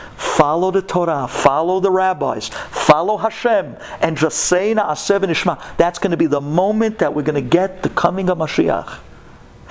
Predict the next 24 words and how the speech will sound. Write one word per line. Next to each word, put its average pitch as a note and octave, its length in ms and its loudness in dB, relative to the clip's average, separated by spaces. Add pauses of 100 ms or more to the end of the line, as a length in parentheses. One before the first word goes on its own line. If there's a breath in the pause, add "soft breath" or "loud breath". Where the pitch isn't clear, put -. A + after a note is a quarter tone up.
(120)
And E3+ 100 2
at D#3+ 120 -2
that D#3+ 240 -2
moment, G3+ 360 -2
death F#3+ 320 2
is C#3 120 0
gonna B2+ 180 2
be A#2 200 0 (180 loud breath)
thrown D3+ 420 0
from A#2+ 200 -2
the A#2+ 80 -2
world. G#2 380 -6
At - 280 -2
that F#3+ 200 -2
moment, A3+ 360 -4
the - 180 -2
evil F#3+ 300 2
inside F#3 360 0
of D#3 80 -2
us, C3+ 120 -8
the D3 80 2
Yetzer D3+ 260 0
Hara E3 320 -2
inside, E3 540 -2